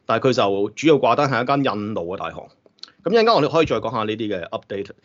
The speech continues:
咁但係，呃，即係話事隔廿年再見面就冇耐前呢，我喺台灣就見過佢同埋佢太太啦。佢太太呢，大家都可能識嘅，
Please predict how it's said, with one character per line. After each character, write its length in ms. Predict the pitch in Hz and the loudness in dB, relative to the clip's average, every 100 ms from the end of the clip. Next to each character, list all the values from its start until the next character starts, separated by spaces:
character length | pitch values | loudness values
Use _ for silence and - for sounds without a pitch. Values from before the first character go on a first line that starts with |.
| - - _ | -20 -20 _
咁 160 | 202 269 | -2 2
但 180 | 175 180 | 2 4
係， 260 | 156 151 | 2 2
呃， 180 | 139 135 | 0 0
即 100 | 170 | -2
係 80 | 202 | -2
話 140 | 135 | -2
事 380 | 117 - 127 123 | -4 -10 -10 -8
隔 180 | 123 131 | -6 -6
廿 240 | 127 101 104 | -8 -8 -10
年 120 | 92 | -8
再 180 | 117 117 | -8 -6
見 160 | 120 | -8
面 140 | 107 101 | -8 -6
就 100 | 107 | -6
冇 200 | 113 123 | -2 -2
耐 60 | |
前 220 | 147 101 98 | -2 -4 -6
呢， 120 | 127 | -4
我 140 | 110 | -4
喺 40 | 113 | -4
台 80 | |
灣 240 | 85 95 113 | -6 -4 -4
就 120 | 101 | -6
見 160 | 98 95 | -8 -10
過 120 | 92 | -10
佢 160 | 95 | -10
同 80 | 95 | -8
埋 80 | 85 | -8
佢 80 | 101 | -8
太 180 | 98 92 | -8 -8
太 220 | 95 85 | -8 -6
啦。 160 | 90 - - _ | -6 -8 -20 _
佢 120 | 147 | 0
太 200 | 151 151 | 2 2
太 300 | 147 117 113 | 2 2 2
呢， 160 | 139 147 | 2 0
大 100 | 104 | 0
家 120 | 117 | -2
都 100 | 127 | 0
可 60 | 123 | 0
能 180 | 117 82 | -2 -6
識 120 | 104 | -10
嘅， 200 | - 85 | -12 -18